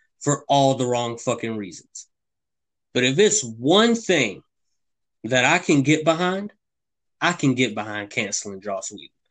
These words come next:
I can get behind that. And apparently, the job's already fucking done. The job is already fucking done, and the payback has already been,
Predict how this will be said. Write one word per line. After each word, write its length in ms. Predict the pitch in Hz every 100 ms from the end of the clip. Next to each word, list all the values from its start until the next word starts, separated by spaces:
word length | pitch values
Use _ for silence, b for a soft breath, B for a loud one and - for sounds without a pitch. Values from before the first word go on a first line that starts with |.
| _ _ _ _ _ _ _ 156
I 100 | 175
can 200 | 147 131
get 200 | 123 104
behind 360 | 110 107 104
that. 160 | 101 104
And 140 | 131
apparently, 680 | 123 165 156 135 123 120 - _
the 100 | 123
job's 400 | 120 131 127 113
already 320 | 120 117 113
fucking 420 | 107 123 113 104 101
done. 200 | 95 - _ _ _ _ _ _ _
The 60 | 117
job 320 | 113 131 127
is 120 | 117
already 360 | 120 117 117 107
fucking 420 | - 113 - 107
done, 260 | 107 101 101
and 120 | 104
the 60 | 101
payback 500 | 135 127 110 104 -
has 120 | 110
already 320 | 110 110 107 104
been, 280 | 104 104